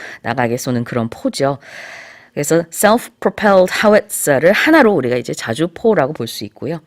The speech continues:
artillery라는 것은 이제 포병대라는 뜻이 있기 때문에 여기서는 이제 한국의 포병 시스템이 아프리카 대륙에, 아프리카 시장에 처음으로 이렇게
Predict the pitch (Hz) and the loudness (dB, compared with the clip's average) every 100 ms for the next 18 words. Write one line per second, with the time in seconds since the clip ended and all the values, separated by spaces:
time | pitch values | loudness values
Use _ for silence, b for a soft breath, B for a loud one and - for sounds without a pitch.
0 | B B B B 165 180 - 285 277 254 | B B B B 0 2 2 6 6 6
1 | 247 208 175 139 107 104 - 202 107 110 | 4 4 4 2 0 -2 -2 -4 -6 -10
2 | - 302 294 277 262 214 208 202 196 175 | -6 0 4 4 4 4 4 4 4 4
3 | 160 165 180 180 123 131 131 110 107 139 | 0 -2 -4 -4 -6 -4 -4 -2 -4 -4
4 | 107 117 110 160 214 117 127 123 B B | -6 -6 -6 -2 -2 0 -2 -2 B B
5 | B B - 202 240 269 175 117 139 247 | B B -4 0 2 4 4 2 2 2
6 | 226 233 220 196 - 123 143 160 - 147 | 4 2 0 -4 -2 -2 0 0 -2 -2
7 | - 233 247 190 151 110 98 104 B B | -2 0 2 4 2 0 -4 -8 B B
8 | 147 - 190 202 - 233 240 190 107 - | -4 -2 -2 -4 -4 -2 0 0 -2 -6
9 | 214 220 185 98 127 B B 117 - 135 | -4 -2 0 -2 -4 B B -10 -2 -4